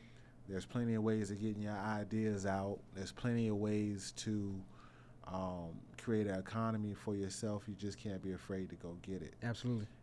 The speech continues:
Speaker 1: And then also, too, you know, if you haven't, like, been in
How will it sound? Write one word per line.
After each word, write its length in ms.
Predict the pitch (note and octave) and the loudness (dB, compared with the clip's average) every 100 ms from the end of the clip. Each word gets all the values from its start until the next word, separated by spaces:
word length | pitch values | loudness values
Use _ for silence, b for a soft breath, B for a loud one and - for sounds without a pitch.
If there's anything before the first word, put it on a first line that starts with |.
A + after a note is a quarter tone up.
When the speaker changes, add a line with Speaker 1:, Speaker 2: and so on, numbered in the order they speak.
| - | -10
Speaker 1:
And 220 | F#2+ F#2+ | -4 -2
then 160 | G2 G#2 | 0 2
also, 480 | A2 A#2 A#2 A2 G2+ | 2 2 2 0 0
too, 440 | - C#3+ B2+ A2 G2+ | 0 4 4 4 0
you 80 | G#2+ | -4
know, 400 | G2 F#2 F2+ F#2 - b b b b b b - - - - - - - - | -2 -2 -4 -6 -12 b b b b b b -20 -20 -20 -20 -20 -20 -14 -6
if 220 | F#2+ - | -4 4
you 180 | B2+ B2 | 4 6
haven't, 600 | A#2+ C3+ B2+ A#2+ A#2 G2+ | 4 6 6 4 0 0
like, 280 | G#2 G2 G2 - - | -2 -2 -6 -10 0
been 220 | A2 A2 | 2 4
in 160 | A2 | 2